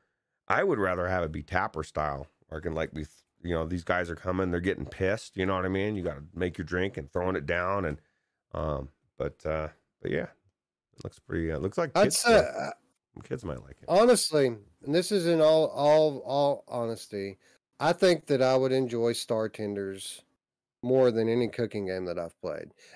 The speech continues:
Speaker 2: I think the gameplay loop is going to be extremely similar to the, uh, most of the, uh,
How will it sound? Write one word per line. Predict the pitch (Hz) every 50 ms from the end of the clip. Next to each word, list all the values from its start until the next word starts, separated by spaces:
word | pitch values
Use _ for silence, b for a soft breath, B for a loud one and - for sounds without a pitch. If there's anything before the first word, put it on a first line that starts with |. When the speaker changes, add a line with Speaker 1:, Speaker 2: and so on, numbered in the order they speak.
| B -
Speaker 2:
I | 120 131
think | - 175 190 190 190
the | 202
gameplay | 160 160 165 175 185 175 - 175 170 165 156 139
loop | 143 143 147 143 - - _ _ _ -
is | 135 123 113
going | 117 139 139 147 147
to | 139
be | 131 139 135
extremely | 127 - - - 143 143 147 147 147 143
similar | 131 - - 151 147 147 131 113 104 95 90 90 92 _ _ _ _ _ _ _ _ -
to | - 127 127 123 120 120 113 113 113 107 - - _ _ _ _ _ _ -
the, | 113 113 110 110 110 110 113
uh, | 107 107 107 104 - -
most | 113 113 123 131 143 135 - - - -
of | - - 120 120 113 107
the, | 110 117 113 113 110 107 104 - _ _ _ _ _ _ _ _ _ _ _ -
uh, | 101 104 104 104 107 104